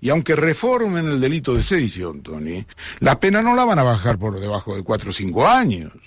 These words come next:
Por eso Marta Rubira, si viene con la reforma del delito de sedición, que cuatro o cinco años, entra en prisión.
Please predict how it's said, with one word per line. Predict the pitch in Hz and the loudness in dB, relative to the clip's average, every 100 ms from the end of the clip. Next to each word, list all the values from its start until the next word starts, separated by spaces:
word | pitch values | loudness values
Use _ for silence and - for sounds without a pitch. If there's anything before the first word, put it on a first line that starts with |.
| _ _ - - - | _ _ -20 -14 -2
Por | 151 | 0
eso | 170 220 | 2 2
Marta | 220 214 | 2 0
Rubira, | 185 202 220 190 | 0 0 0 0
si | - | -2
viene | 147 240 208 120 110 | -4 0 0 0 -2
con | 107 101 | -4 -2
la | 104 98 | -2 -2
reforma | 107 98 190 208 151 | -2 0 2 2 2
del | 117 107 | 2 2
delito | 131 135 143 | 0 0 0
de | |
sedición, | 120 139 131 180 135 | 0 -2 -2 -2 -2
que | 101 | -4
cuatro | 117 135 170 | -4 -4 -4
o | |
cinco | 165 196 202 | -2 0 2
años, | 220 | 2
entra | 254 - | 0 0
en | 254 | 0
prisión. | 240 190 - 370 427 330 | 0 0 2 0 0 -6